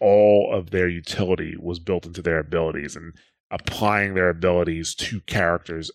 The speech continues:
in the game, I think that'd be pretty interesting, you know. But I think that's why, that's one of the original archetypes I was kinda calling for. But yeah, like, <clears throat> we know the next character is not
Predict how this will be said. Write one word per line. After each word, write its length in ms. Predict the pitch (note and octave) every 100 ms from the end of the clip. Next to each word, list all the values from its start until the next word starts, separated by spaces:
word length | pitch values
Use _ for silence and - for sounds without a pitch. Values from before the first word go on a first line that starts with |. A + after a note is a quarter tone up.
| _
in 200 | A2+ F#2
the 60 |
game, 460 | E2 F2+ F#2+ A2+ B2+ _ _ _ _ _ _ _ _ -
I 100 | F#2+
think 200 | F#2 D2
that'd 160 | -
be 80 | -
pretty 280 | - - G1+
interesting, 680 | - - G1+ - - - - _ _ _ _ _ _
you 100 | E2+
know. 280 | D#2 D2+ F2+ _ _
But 100 | G#2
I 140 | A2
think 160 | A#2 A2
that's 260 | G2 -
why, 280 | A2 F#2+ F#2
that's 360 | F2+ F#2+ F#2+ -
one 140 | G2+
of 80 | F#2
the 140 | F#2
original 520 | F2 G2 F2+ G2 F#2 F#2+
archetypes 440 | F2+ F#2 G2+ F#2
I 20 |
was 100 | F2
kinda 380 | - G2 E2+ E2+ -
calling 400 | - G#2+ G2 E2+
for. 360 | F2 E2+ - _ _ _ _
But 100 | A2
yeah, 160 | D#3+ C#3+
like, 320 | G2 F#2 -
<clears throat> 40 | - C#3 - - _ _
we 100 | A#2+
know 180 | F3 G#3+
the 100 | F3
next 220 | D3+ B2
character 380 | - B2+ B2 G#2+
is 120 | F#2+
not 200 | G2+ G#2